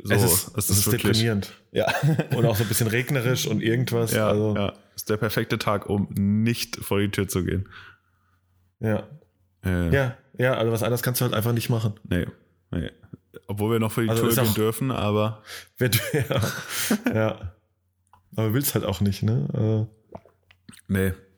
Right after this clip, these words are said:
Speaker 1: nee.
Speaker 2: Nee.
Speaker 1: Hast du übrigens schon Weihnachtsfilme geguckt? Bist du schon in Weihnachtsstimmung?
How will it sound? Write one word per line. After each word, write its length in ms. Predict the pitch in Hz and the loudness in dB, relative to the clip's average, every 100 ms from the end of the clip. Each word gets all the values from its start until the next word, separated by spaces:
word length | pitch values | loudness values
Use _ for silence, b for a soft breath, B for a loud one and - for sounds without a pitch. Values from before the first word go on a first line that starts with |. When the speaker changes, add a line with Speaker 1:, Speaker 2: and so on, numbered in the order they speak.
| _ | _
Speaker 1:
nee. 220 | 87 87 - - | -4 -4 -4 -2
Speaker 2:
Nee. 200 | 110 104 - | -2 -2 -6
Speaker 1:
Hast 220 | 95 120 143 | -2 0 0
du 60 | |
übrigens 240 | 135 127 - | 0 -2 -2
schon 180 | 110 | 0
Weihnachtsfilme 540 | 104 117 107 - 98 92 | 0 0 0 -2 0 0
geguckt? 380 | 90 101 - - 113 | 0 -4 -6 -6 -2
Bist 160 | 104 | 0
du 60 | 104 | 0
schon 180 | - 101 | 0 0
in 120 | 95 | 2
Weihnachtsstimmung? 680 | 101 101 - - 90 95 | 2 0 -2 -2 0 0